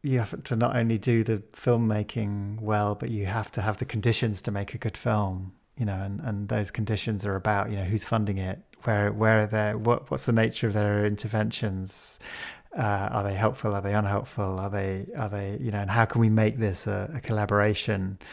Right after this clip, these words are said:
uh, in which we're all heading in the same direction? Um, and, and I think, I feel on this film particularly for me, it did feel like that was given an enormous amount of freedom and trust to make it. Um, you know, the subject matter of the film kind of drove us outside the conventional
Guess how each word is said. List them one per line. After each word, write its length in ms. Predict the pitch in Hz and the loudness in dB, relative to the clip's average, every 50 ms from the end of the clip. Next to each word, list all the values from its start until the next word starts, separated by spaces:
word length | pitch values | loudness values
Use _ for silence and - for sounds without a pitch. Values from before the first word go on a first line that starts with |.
| - - - - - - - - - - | -14 -14 -14 -14 -14 -16 -20 -20 -8 -4
uh, 260 | 123 110 101 101 104 - | -2 0 0 0 -2 0
in 160 | 127 107 107 | 0 0 0
which 220 | 104 110 - - | 0 0 -2 0
we're 160 | - 110 101 | 0 0 0
all 200 | 104 98 101 95 | 0 -2 -2 -4
heading 380 | 92 95 92 98 98 98 95 95 | -6 -6 -6 -4 -2 -2 -2 -2
in 200 | 98 92 92 95 | -4 -4 -4 -6
the 60 | 95 | -8
same 260 | - - - 104 98 | -6 -4 -4 -4 -2
direction? 580 | 95 104 101 101 - - - - - 92 98 110 - _ | -2 -2 -4 -4 -4 -6 -8 -8 -8 -8 -8 -10 -12 _
Um, 500 | 165 123 104 101 98 98 95 95 101 120 - _ _ - | -4 -2 -2 0 -2 -2 -4 -4 -6 -8 -12 _ _ -6
and, 340 | 151 113 104 101 104 - | -4 -4 -2 -4 -4 -4
and 140 | 147 120 120 | -4 -2 -2
I 40 | 110 | -2
think, 220 | - - 127 117 | -2 -2 -4 -2
I 60 | - - | -2 0
feel 260 | - - 139 120 117 | 6 8 8 8 8
on 120 | 110 110 | 8 6
this 160 | 110 104 - | 4 4 2
film 240 | - - 113 107 98 | 0 -2 -2 -2 -2
particularly 680 | - - - - 117 - - - 113 104 98 101 98 92 | -4 -6 -4 -4 -4 -4 -4 -4 -4 -4 -4 -4 -6 -6
for 200 | 95 - - 104 | -8 -8 -6 -4
me, 280 | 104 98 95 95 98 95 107 | -4 -2 -4 -4 -6 -6 -6
it 280 | - 139 120 117 135 131 | -6 -6 -6 -6 -6 -6
did 160 | - 113 - | -6 -6 -6
feel 180 | - - 113 104 | -4 -4 -2 -2
like 140 | 101 101 101 | -2 -2 -2
that 100 | 98 107 | -4 -4
was 120 | 107 104 | -4 -4
given 240 | - 110 101 101 98 | -4 -4 -4 -4 -4
an 80 | 98 | -4
enormous 360 | 98 101 101 107 101 101 92 - | -6 -4 -4 -4 -6 -6 -6 -4
amount 200 | 113 110 107 104 | -2 -2 -2 -2
of 60 | - | -4
freedom 360 | - - 113 107 101 101 98 | -2 0 0 0 0 0 -2
and 200 | 98 95 98 95 | -2 -2 -4 -6
trust 380 | - - 123 107 - - - - | -2 0 0 0 0 -2 -6 -6
to 60 | 110 | -6
make 260 | 101 104 101 - - | -4 -4 -6 -6 -6
it. 220 | 107 104 - - - 311 - | -6 -6 -6 -8 -12 -8 -6
Um, 380 | 117 104 101 101 101 101 101 - - - - - - - - - - _ | -4 -4 -4 -4 -4 -6 -8 -10 -14 -16 -16 -16 -16 -18 -18 -20 -4 _
you 80 | 120 | 0
know, 220 | 104 104 101 104 - 302 - - - - | 2 2 0 -2 -4 -8 -14 -18 -4 -4
the 80 | - | -2
subject 460 | - - 135 113 - - 123 117 - | 2 4 4 4 4 4 2 2 4
matter 280 | 127 113 101 - - 120 | 4 2 2 2 0 -2
of 60 | 104 | -2
the 60 | - | -2
film 520 | - - - 117 113 107 104 101 104 104 - - _ _ _ _ _ _ _ _ - | -4 0 2 2 4 4 2 2 0 -2 -4 -8 _ _ _ _ _ _ _ _ -4
kind 240 | - - 135 131 120 | 4 6 8 8 6
of 100 | 107 - | 6 4
drove 320 | - 127 131 127 127 110 | 6 10 10 10 10 8
us 140 | 110 - 120 | 6 4 4
outside 480 | 113 113 117 - - 117 107 110 101 | 2 2 2 0 0 2 2 2 2
the 80 | - 110 | -2 -6
conventional 1000 | - - 107 101 110 104 104 - - - - 107 110 107 104 107 104 104 98 - | -6 -6 -6 -2 -2 -2 -2 -4 -6 -6 -4 -2 0 0 0 0 0 0 -2 -6